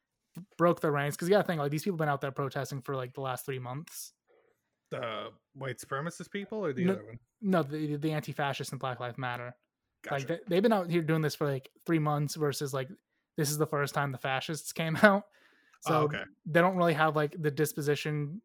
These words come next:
Speaker 1: like, and, like, the fortitude and willpower.
Speaker 2: Mm-hmm.
Speaker 1: So, like, you throw a firecracker in between a line of, like, the anti-fascist protesters, like, they've been being shot at with, like, fucking tear gas for the last ninety days versus, you know, you throw a firecracker at the fascists, they haven't been out.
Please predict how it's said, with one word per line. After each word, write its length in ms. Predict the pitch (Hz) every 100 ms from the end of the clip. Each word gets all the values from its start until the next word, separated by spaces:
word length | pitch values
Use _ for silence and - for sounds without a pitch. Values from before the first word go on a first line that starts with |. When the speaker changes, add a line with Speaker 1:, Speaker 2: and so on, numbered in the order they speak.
| -
Speaker 1:
like, 360 | 160 135 131 - -
and, 180 | 147
like, 260 | 143 139 131 151
the 120 | 139
fortitude 600 | - 147 147 - 160 151
and 140 | 139
willpower. 580 | 139 147 180 180 190 185 _ 147
Speaker 2:
Mm-hmm. 200 | 127 127 - _
Speaker 1:
So, 140 | -
like, 200 | 147 143
you 60 | 151
throw 160 | 196 175
a 60 |
firecracker 680 | 151 156 151 147 139 151 151 -
in 80 |
between 240 | 151 143 151
a 40 |
line 400 | 143 143 143 143
of, 140 | 147 135
like, 300 | 131 127 - _
the 100 | 156
anti-fascist 520 | 175 202 170 143 135
protesters, 520 | - 139 143 135 147 131
like, 220 | 135 - _ _ -
they've 140 | 170
been 140 | 170 160
being 200 | 160 143
shot 260 | - 147
at 160 | 143 147
with, 160 | 156 135
like, 160 | 135
fucking 280 | 151 135 135
tear 220 | 123 139
gas 280 | 127 123 120
for 80 | 147
the 60 |
last 420 | 127 123 120 - - _
ninety 320 | 147 131 127
days 440 | 127 123 123 131 127 -
versus, 400 | 165 139 139 131
you 80 | 139
know, 260 | 127 127 - _ _
you 80 | -
throw 120 | 156
a 40 |
firecracker 540 | 139 139 131 135 127 131
at 80 | -
the 60 |
fascists, 420 | 147 160 - 131
they 100 | -
haven't 200 | 131 127
been 120 | 127 123
out. 240 | 120 127